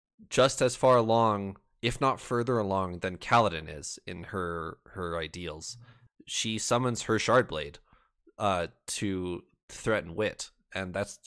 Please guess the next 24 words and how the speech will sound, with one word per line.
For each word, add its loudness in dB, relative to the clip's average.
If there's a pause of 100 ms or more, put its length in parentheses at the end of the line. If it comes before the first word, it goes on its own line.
(140)
Kaladin -2
just -4 (360)
learned -8
that. -8
So, -8 (580)
um, -6 (140)
and -2
I -2
guess 0
Shallan -6
has -10
had -4
that -4
for -8
a -8
while -6
too, -12 (120)
but -10 (560)
Wit, -10 (440)
we -8
didn't -10
really -10
know -10
that. -8